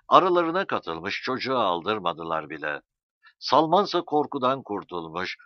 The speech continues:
köpeklerin aralarına düşmüş, onların yürüyüş hızlarına, ayaklarına uydurmuştu. Ling ling gidiyorlardı.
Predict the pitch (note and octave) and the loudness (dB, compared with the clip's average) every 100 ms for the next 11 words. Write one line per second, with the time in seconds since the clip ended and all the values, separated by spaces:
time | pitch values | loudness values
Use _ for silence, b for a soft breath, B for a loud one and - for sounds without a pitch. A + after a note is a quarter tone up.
0 | - C#3 C#3 D#3 C3+ C#3 D3 B2 B2+ A#2+ | -4 -2 0 0 0 -2 -2 -2 -2 -2
1 | A#2 A2 A#2 G2+ F#2 D#2+ F#2 F2+ B B | -2 -4 -4 -4 -6 -4 -6 -6 B B
2 | - C#3 D3+ D3+ D3+ A#2+ C3 C#3 B2+ - | -4 -4 -2 -4 -4 -6 -6 -4 -6 -6
3 | C3 F2+ G#2+ F#2+ G#2 G2 G2+ - F#2+ F2+ | -10 -6 -6 0 0 0 -2 -2 -6 -4
4 | F#2+ G2 F#2 E2 F2+ E2 F2+ - - D2+ | -6 -6 -8 -8 -8 -8 -10 -10 -8 -8
5 | D2 _ _ _ _ _ _ - G2+ F3 | -8 _ _ _ _ _ _ -8 -2 -2
6 | F#3+ D3 E3 D3 G#2+ G2+ B2 A2 F2 E2 | -2 -2 -4 -4 -10 -6 -2 -2 0 0
7 | D#2+ D2 D2+ D2 | 0 -2 -6 -6